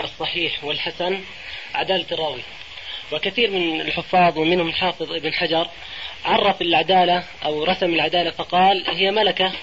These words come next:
تحمل الراوي على التقوى وملازمة المروءة". وفسر أيضا التقوى في نفس الكتاب، في نفس كتاب النخبة، قال: "هي اجتناب الأعمال السيئة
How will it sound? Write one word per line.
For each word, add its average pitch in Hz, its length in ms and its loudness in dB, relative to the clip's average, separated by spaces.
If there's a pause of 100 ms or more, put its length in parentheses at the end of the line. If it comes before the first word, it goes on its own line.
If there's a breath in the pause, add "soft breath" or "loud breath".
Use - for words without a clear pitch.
(160)
تحمل 180 300 2
الراوي 190 480 4
على 170 160 2
التقوى 190 480 2
وملازمة 180 640 2
المروءة". 165 440 0 (580 loud breath)
وفسر 214 440 2
أيضا 214 180 0
التقوى 180 640 -4
في 175 160 -6
نفس 196 240 -4
الكتاب، - 380 -2
في 156 120 -6
نفس 165 280 -2
كتاب 170 380 -2 (560)
النخبة، 185 500 0 (460 loud breath)
قال: 214 440 4
"هي 196 220 4
اجتناب 220 600 0
الأعمال 180 400 0
السيئة 190 600 -2